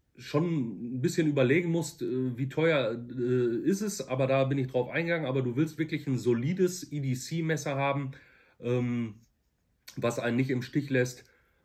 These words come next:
und, äh, was man auch, äh, alltagstauglich vertreten kann. Ja, da muss ich sagen, Spyderco U K P K, mein absoluter Favorit.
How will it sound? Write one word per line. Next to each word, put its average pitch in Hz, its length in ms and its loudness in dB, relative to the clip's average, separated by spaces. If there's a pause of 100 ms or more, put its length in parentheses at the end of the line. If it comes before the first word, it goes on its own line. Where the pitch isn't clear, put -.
(140)
und, 113 460 0
äh, 101 300 2
was 117 180 -4
man 117 140 0
auch, 110 320 -2
äh, 110 280 0
alltagstauglich 113 840 -2
vertreten 120 480 -4
kann. 110 320 -4 (340)
Ja, 95 300 -6 (300)
da 107 140 -2
muss 123 200 4
ich 107 100 0
sagen, 110 240 0
Spyderco 117 500 -2
U 107 240 -4
K 107 180 -2
P 110 220 -2
K, 104 360 -2
mein 101 200 -4
absoluter 107 500 -6
Favorit. 104 540 -4